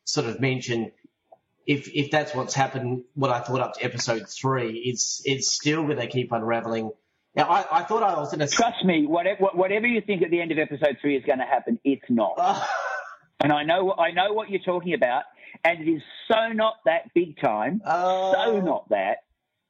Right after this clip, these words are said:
Speaker 1: I predicted, I predicted the
Speaker 2: And,
Speaker 1: next
Speaker 2: and, and, and I did it deliberately. I did it deliberately. I wanted the audience to go, "Ha, ha, ha,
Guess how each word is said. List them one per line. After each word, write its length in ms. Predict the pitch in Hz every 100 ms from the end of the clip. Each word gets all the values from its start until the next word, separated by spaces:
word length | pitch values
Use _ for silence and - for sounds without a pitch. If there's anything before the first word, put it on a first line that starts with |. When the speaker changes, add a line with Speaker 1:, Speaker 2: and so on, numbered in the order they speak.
| _
Speaker 1:
I 120 | - 160
predicted, 480 | - 185 196 202
I 100 | 175 185
predicted 560 | 196 180 185 190 165
the 120 | 190 196
Speaker 2:
And, 80 | 196
Speaker 1:
next 260 | 175 190 - 185
Speaker 2:
and, 220 | 208 226
and, 140 | 220 240 - 131 -
and 160 | - 196
I 100 | 214
did 160 | 214 247
it 80 | 202
deliberately. 480 | 220 233 - 151 139
I 80 |
did 160 | 151 220
it 100 | -
deliberately. 580 | 196 185 151 131 139 139 -
I 140 | - 208
wanted 300 | 277 226 170
the 100 | 151
audience 380 | 151 139 139 127
to 60 | 123
go, 160 | 131 131
"Ha, 140 | - 214
ha, 140 | 202
ha, 260 | 160 143